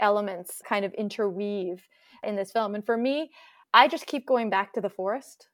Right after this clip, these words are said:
the space of the forest. And I also go back to, you know, there's a reason why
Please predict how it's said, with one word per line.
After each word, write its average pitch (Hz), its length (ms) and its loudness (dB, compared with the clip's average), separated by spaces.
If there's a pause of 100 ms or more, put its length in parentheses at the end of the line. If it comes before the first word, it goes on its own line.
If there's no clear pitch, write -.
(120)
the 208 100 -2
space 208 360 -2
of 214 100 -2
the 202 80 -2
forest. 208 460 -2 (340)
And 247 140 4
I 247 100 6
also 277 260 6
go 254 140 4
back 220 340 4
to, 214 560 0
you 220 140 -4
know, 185 260 -4
there's 214 160 0
a 240 60 6
reason 262 360 0
why 208 560 2